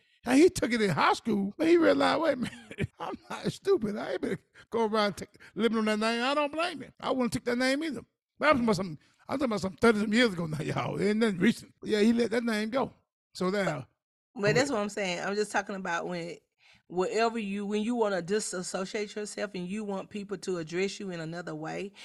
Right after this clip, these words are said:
Speaker 2: And if, again, respect is earned, you all. Let, let me make sure. Let, let me sit up, and I need to probably take the glasses off and look you eye to eye. Respect is earned.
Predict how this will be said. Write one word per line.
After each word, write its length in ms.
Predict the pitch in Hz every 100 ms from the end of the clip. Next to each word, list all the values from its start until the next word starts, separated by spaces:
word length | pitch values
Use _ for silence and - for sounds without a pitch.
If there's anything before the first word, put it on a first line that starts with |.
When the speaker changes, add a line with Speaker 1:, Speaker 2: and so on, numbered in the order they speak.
| - -
Speaker 2:
And 240 | 180 175
if, 260 | 190 208 185 - _ _ -
again, 640 | 170 190 285 208 156 156 - _ _ _ _ _ _ -
respect 520 | 214 247 - 381 480
is 140 | 220 196
earned, 360 | 214 214 202 180
you 160 | 170
all. 480 | 170 160 151 160 185 _ -
Let, 260 | 330 370
let 140 | 294 440
me 120 | 311
make 240 | 254 -
sure. 340 | - 190 170 170
Let, 240 | 175 214 226
let 120 | 269
me 120 | 262
sit 260 | 240 226 208
up, 220 | 190 180
and 140 | 170
I 80 | 196
need 220 | 202 196
to 80 | 180 165 -
probably 280 | - 214 202
take 200 | - -
the 60 | 175
glasses 340 | 202 202 190
off 160 | 185 180
and 100 | 180
look 180 | 190 -
you 100 | 160
eye 140 | 175
to 100 | 180
eye. 240 | - 131 175 190
Respect 580 | 214 - - 311 359
is 120 | 208 -
earned. 540 | 185 180 160 156 170